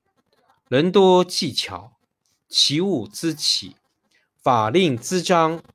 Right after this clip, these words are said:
盗贼多有。故圣人云：“我无为而民自化，我好静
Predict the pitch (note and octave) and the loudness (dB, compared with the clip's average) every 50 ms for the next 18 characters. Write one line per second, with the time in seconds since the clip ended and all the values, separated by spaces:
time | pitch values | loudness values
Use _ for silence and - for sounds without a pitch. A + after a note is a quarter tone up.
0 | _ _ _ _ _ _ _ - D3+ B2+ G2 F2+ F2+ _ - G2+ G2 G2 G#2+ A2+ | _ _ _ _ _ _ _ -2 -2 -2 -2 -4 -10 _ -14 -12 -10 -8 -8 -10
1 | A#2+ - - C#3 C3+ B2+ A#2 G2+ F2+ F2 - _ _ _ _ _ _ _ _ _ | -10 -10 -10 -10 -8 -8 -8 -10 -12 -12 -18 _ _ _ _ _ _ _ _ _
2 | _ _ _ _ _ _ _ D#3 D3+ C#3 B2+ A#2+ A2+ A2 A2 - - - F#3 D3 | _ _ _ _ _ _ _ 0 2 2 2 0 -2 -2 -2 -2 0 0 0 0
3 | A2 G2+ G2+ B2+ B2+ A2 G2 F#2+ G2+ A2 A#2 C3 C3+ _ _ _ _ _ _ _ | -2 -4 -6 -6 -6 -8 -8 -8 -8 -10 -10 -12 -14 _ _ _ _ _ _ _
4 | _ _ _ - B2 A#2+ A2+ A2 G#2 G#2 A#2 D3+ F#3+ F#3+ D#3+ A#2+ G#2+ A2+ B2 C3 | _ _ _ -4 0 2 2 2 0 -2 -2 0 2 4 4 4 4 4 2 2
5 | D#3 - - G#2+ G#2 G#2+ B2 B2+ A#2 G#2+ G#2 B2 D#3 D3 - - D3 G#2+ - - | 0 -2 -8 -10 -8 -6 -6 -6 -6 -6 -6 -8 -8 -8 -8 -8 -8 -8 -8 -4
6 | - F3 B2+ G2 G2 - _ _ _ _ _ _ _ _ _ _ _ - B2 G#2 | -2 -2 -2 -2 -4 -10 _ _ _ _ _ _ _ _ _ _ _ -6 -4 -4
7 | G2 F#2+ F2+ - - - F3 D3 G2+ F2 - - - - D#3+ A2+ F#2+ F#2+ | -4 -4 -6 -8 -4 -2 -2 -2 -2 -4 -6 -6 -4 -2 -2 -2 -4 -6